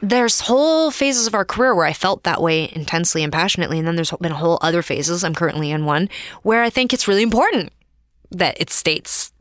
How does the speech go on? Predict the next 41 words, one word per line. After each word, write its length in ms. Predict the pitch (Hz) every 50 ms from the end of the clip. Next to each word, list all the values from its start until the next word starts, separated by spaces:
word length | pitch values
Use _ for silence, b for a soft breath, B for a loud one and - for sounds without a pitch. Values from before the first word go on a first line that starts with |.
| -
that 140 | - 170 147
I'm 120 | 147 - -
queer 440 | - 151 160 - - - - - -
and 200 | - 156 156 151
that 160 | 147 - - _ _ _ -
I'm 100 | 160 151
in 60 | 151 151
a 40 | 143
band 160 | 151 143 -
with 100 | 143 147
my 80 | 143 143
sister 300 | - 151 139 - 117 127
and 100 | 113 117
I'm 100 | 151 151
a 40 |
feminist 520 | 139 - 151 139 143 143 135 131 - - -
and 100 | 131 98
I'm 120 | - 147 -
all 120 | - 156
these 160 | 151 156 147 -
things. 180 | 165 151 - B B B B B B B B
So 380 | B - - 202 190 180 170 B B B B B B B B B B B -
I, 400 | 180 175 175 170 170 170 170 -
it 60 | 180
was 120 | 202 208 220
a 60 | 180
very 260 | 160 175 170 175 185
enlightening 360 | 180 175 170 160 160 165 165
conversation, 640 | - 165 156 156 156 - 170 165 165 - 160 156 151
one 160 | 151 147 147
that 120 | 139 -
has 160 | 143 156 -
come 180 | - - 160 156
up 80 | - -
many 240 | 156 151 151 156
times, 460 | - - 190 214 214 170 160 156 - 160
where 200 | 160 156 156 156
I 20 |
realized 560 | 151 156 160 156 156 156 156 156 151 - -
that 300 | - 151 139 - - _ B B B B B B B B B _ -
w-, 260 | 160 156 165 170